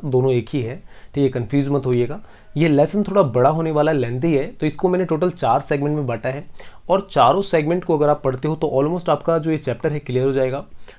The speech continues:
बुक के क्वेश्चंस भी कवर हो जाएंगे और कुछ चीज़ें जो छूट रही हैं आपको उसके बाद, वीडियो देखने के बाद आपको रफ रीडिंग करनी पड़ेगा जिससे वो पूरा ये जो चैप्टर है क्लियर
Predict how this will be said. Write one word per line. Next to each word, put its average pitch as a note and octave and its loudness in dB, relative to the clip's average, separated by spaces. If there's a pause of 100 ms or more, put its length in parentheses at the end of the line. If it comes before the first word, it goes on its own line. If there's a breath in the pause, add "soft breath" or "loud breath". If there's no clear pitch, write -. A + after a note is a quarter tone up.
(100)
बुक D#3 2
के G#3 2
क्वेश्चंस D#3+ -2
भी F#3 2
कवर C3 2
हो C#3+ 0
जाएंगे B2+ -2 (340 loud breath)
और F#3+ 4
कुछ A3 2
चीज़ें G#3 4
जो G#3+ 4
छूट D3 -2
रही D3+ 4
हैं C#3 -2
आपको C3+ 2 (120)
उसके A#3 -2
बाद, C3 2 (180)
वीडियो C#3+ 4
देखने D3+ 0
के C3+ -6
बाद A#2 -4
आपको D#3 2
रफ D#3 2
रीडिंग D#3+ 0
करनी C#3+ 0
पड़ेगा C3+ -2
जिससे C3+ -6
वो C#3+ -2
पूरा F#3 0
ये F3+ 0
जो D3+ -4
चैप्टर - -4
है - -4
क्लियर B2+ -6